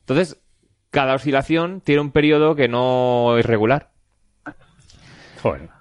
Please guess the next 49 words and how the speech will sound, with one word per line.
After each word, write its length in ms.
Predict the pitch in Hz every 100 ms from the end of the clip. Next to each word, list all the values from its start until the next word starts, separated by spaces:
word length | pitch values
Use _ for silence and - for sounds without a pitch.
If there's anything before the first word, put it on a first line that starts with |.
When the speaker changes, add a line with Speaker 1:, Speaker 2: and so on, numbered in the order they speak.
| 87
Speaker 1:
¿Y 60 | 135
Speaker 2:
entonces, 120 | 92
Speaker 1:
qué 100 | 147
pasa? 380 | 147 226 139 107
Speaker 2:
entonces 200 | 101 110
da 80 | 135
un 80 |
poco 180 | 127 127
lo 80 | 151
que 80 | 113
te 80 | 92
apetezca, 480 | - - 120 - 82
¿no? 300 | 92 165 113 _
Speaker 1:
Sí, 240 | - - 208
Speaker 2:
Entiendo, 200 | 139 110 98
Speaker 1:
se-, 100 | 123
Speaker 2:
¿no? 60 |
Speaker 1:
de 120 | 117
hecho 200 | 143 147 214
hay 120 | 185
un 160 | 190
teorema 460 | 185 190 214 196 349 - - - - _
Speaker 2:
<laughs> 500 | _ _ _ _ -
Speaker 1:
que 120 | 156
dice 200 | 143 170
que 120 | 175
cualquier... 840 | 139 135 123 _ - 160 180 - _ _ _ _ -
o 60 |
sea, 180 | 147 143 - - - _ _ _ _ _ _ _ _
eh, 200 | 135 139
si 400 | 131 - 139 139
pones 300 | 123 160 175 170
el 100 | 170
número 200 | 165 165
de 60 |
años 220 | 160 160 156
que 80 |
va 60 | 151
a 20 |
durar 340 | 151 151 147 - 76 - _ _ _ - 87
cada 540 | 147 131 131 120 117
paso 300 | - 139 143
por 120 | 131
encima 380 | 127 120 147 139
o 40 | 120
por 120 | 117
debajo 240 | 120 127
del 140 | 131 120
plano, 400 | 139 147 180